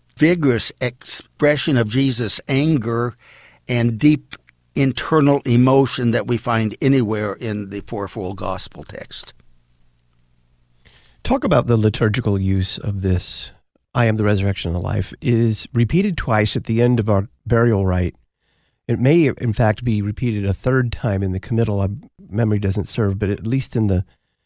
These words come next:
Speaker 2: funeral service, it brackets, uh, one of the final prayers.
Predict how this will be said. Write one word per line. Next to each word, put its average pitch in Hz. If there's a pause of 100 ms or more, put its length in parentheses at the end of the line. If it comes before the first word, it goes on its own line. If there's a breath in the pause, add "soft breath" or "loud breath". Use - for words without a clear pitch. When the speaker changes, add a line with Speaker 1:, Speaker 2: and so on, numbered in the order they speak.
(120)
Speaker 2:
funeral 165
service, 90 (720)
it 110 (220)
brackets, 117
uh, 98
one 120
of 107
the 104
final 104
prayers. 101